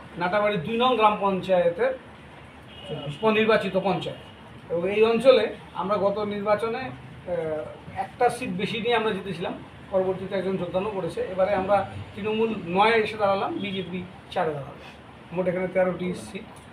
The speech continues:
তো তাকে আমরা ভক্ত রাম দাসকে স্বাগত জানাই।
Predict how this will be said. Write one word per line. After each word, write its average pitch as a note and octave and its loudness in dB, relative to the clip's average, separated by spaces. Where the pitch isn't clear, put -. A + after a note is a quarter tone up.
তো D3+ -6
তাকে F#3+ 0
আমরা G3+ 8
ভক্ত F3 0
রাম G3 4
দাসকে F#3+ 0
স্বাগত G3 -2
জানাই। F#3+ -4